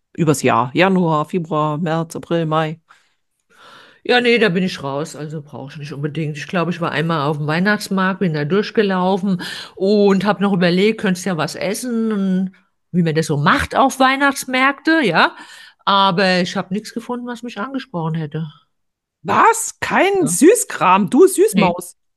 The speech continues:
Speaker 2: Nee. Nee, nee, nee, also
Speaker 1: Echt?
Speaker 2: was heißt denn Süßmaus? Ich meine, natürlich liebe ich gerne Süßigkeiten und so, ja, aber ich muss sagen,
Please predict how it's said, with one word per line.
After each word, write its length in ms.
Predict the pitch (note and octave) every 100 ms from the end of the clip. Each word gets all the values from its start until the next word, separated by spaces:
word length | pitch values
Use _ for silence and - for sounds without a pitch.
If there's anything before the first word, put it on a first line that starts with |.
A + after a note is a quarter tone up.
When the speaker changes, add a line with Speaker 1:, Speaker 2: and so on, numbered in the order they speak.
| _
Speaker 2:
Nee. 360 | F3+ F3 D#3 B3+
Nee, 0 |
nee, 380 | G#3 G3 F#3 -
nee, 300 | F#3 G3 A#3 G#3+
also 340 | G3 F3 F3
Speaker 1:
Echt? 540 | F3+ C4 F#4 - - - _ -
Speaker 2:
was 240 | - -
heißt 240 | D#3+ D3 -
denn 140 | D#3
Süßmaus? 540 | C#3+ C3+ - C#3+ C#3 -
Ich 160 | F3+
meine, 240 | G3+ G#3 A3+
natürlich 420 | A3 B3 A#3+ A3+
liebe 180 | G#3+ G3
ich 120 | -
gerne 280 | G3 F#3+ G3+
Süßigkeiten 680 | E3 F3+ F#3 - D3+ D3 C3+
und 160 | C3
so, 220 | C#3+ B2+ C#3+
ja, 320 | D3+ A3 -
aber 680 | F#3+ G#3+ G#3+ E3 D#3 F#3 E3
ich 140 | E3+
muss 200 | G3 G3+
sagen, 720 | - G3+ A#3 F3 F#3 A3+ C4